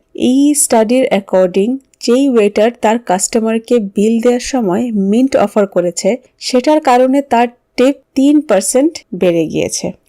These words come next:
আবার দেখা গিয়েছে, একটি মিন্টের জায়গায় দুইটা মিন্ট যেখানে দিয়েছে,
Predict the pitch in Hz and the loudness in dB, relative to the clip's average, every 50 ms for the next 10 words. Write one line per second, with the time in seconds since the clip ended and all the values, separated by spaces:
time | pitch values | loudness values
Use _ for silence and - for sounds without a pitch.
0 | _ _ _ - 208 208 233 247 226 247 233 233 - 262 240 240 269 269 269 269 | _ _ _ -2 0 2 2 2 2 0 0 2 0 -2 0 2 2 2 2 2
1 | - - - 240 247 247 - - 294 285 262 254 269 254 254 - 285 277 277 294 | -2 -2 -2 -2 -2 -4 -2 -2 0 2 2 2 2 2 2 2 0 2 2 2
2 | 285 285 294 294 240 233 - 220 233 233 240 294 294 294 294 294 285 - - - | 2 2 2 -2 -2 -2 -2 -2 -2 0 0 2 2 2 2 0 0 -4 -4 -4
3 | 262 262 - 285 262 269 277 269 269 _ _ - 220 220 226 226 226 - 233 226 | -2 -2 0 0 0 0 0 -2 -2 _ _ -6 0 0 0 0 0 -2 -4 -6